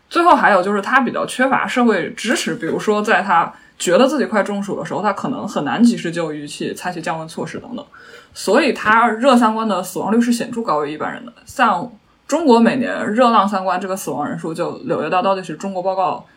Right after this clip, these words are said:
计算这个数据里面，大概是有百分之八十左右会是老年人，所以老龄化对于这个死亡人数的影响是非常显著的。像，呃，中山大学他的杨军老师，他在那个《Nature Communication》上发过一篇文章，做的是中国未来的这个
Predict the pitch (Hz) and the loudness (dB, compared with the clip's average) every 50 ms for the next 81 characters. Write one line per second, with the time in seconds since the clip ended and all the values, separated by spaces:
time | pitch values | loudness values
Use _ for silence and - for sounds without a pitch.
0 | _ _ - 202 - 190 180 175 180 170 170 - 180 165 165 151 127 117 - - | _ _ -8 -6 -2 -2 -4 -4 -4 -8 -8 -8 -8 -8 -6 -6 -6 -8 -8 -10
1 | - 240 - 254 - 208 202 208 208 196 202 - - 165 175 202 214 196 247 320 | -10 -2 0 2 2 2 0 -2 -2 -4 -4 -6 -8 -8 -12 -6 -4 -2 -2 -2
2 | - - 175 156 110 113 - 170 165 165 165 143 - - - - - - - - | -2 -4 -6 -6 -8 -10 -10 -10 -10 -10 -10 -12 -12 -14 -16 -16 -16 -16 -18 -20
3 | - _ _ _ _ _ _ _ _ _ _ - 214 226 277 311 254 - - 208 | -20 _ _ _ _ _ _ _ _ _ _ 4 6 6 8 8 6 4 4 2
4 | 226 247 220 269 277 254 220 220 196 190 190 180 190 208 - - - 165 175 170 | -2 0 2 4 4 6 4 4 2 2 0 -2 -4 -4 -4 -4 -6 -6 -4 -6
5 | 151 165 170 196 180 143 156 190 - - 165 - - 220 240 214 - 220 - - | -6 -8 -6 -6 -6 -6 -6 -8 -10 -12 -12 -6 -2 0 0 0 0 -2 -4 -6
6 | - - - - - 151 120 85 - - - _ _ _ _ _ _ _ _ _ | -8 -10 -12 -10 -8 -6 -6 -6 -8 -10 -14 _ _ _ _ _ _ _ _ _
7 | _ _ _ - _ _ _ _ - - 277 247 240 107 101 98 101 - - - | _ _ _ -20 _ _ _ _ -4 4 6 6 8 6 4 0 -4 -10 -18 -20
8 | - - - - - - _ _ _ - 190 180 175 160 156 135 - - - - | -20 -20 -20 -20 -20 -20 _ _ _ 4 4 4 4 4 0 -2 -4 -2 4 6
9 | 262 269 311 311 320 285 240 208 208 226 233 233 214 190 160 196 208 247 294 294 | 6 8 8 8 8 6 6 4 4 2 2 2 2 0 0 2 2 4 4 4
10 | - - - - 170 175 180 - 170 160 165 160 - 170 160 151 - 165 156 147 | 2 0 -2 -4 -6 -6 -2 0 0 0 0 0 -2 -2 -2 -2 -4 -6 -6 -6
11 | - - 180 180 175 - 175 - 170 165 160 160 - 160 170 170 170 170 165 165 | -6 -6 -6 -6 -8 -8 -10 -8 -10 -10 -10 -10 -10 -10 -10 -10 -10 -10 -10 -8
12 | - 170 170 175 175 165 170 - 147 120 - - 110 107 - 120 - 185 175 147 | -4 -4 -2 -2 -2 -4 -4 -6 -6 -6 -8 -8 -8 -8 -8 -6 -4 -2 -2 -2
13 | 151 - 170 151 - 180 185 180 175 139 127 101 175 180 185 165 147 127 120 - | -2 -4 -8 -8 -6 -8 -8 -6 -6 -4 -4 -2 -2 0 0 0 -2 -4 -6 -8
14 | - - 120 87 - - - | -8 -6 -6 -6 -6 -8 -12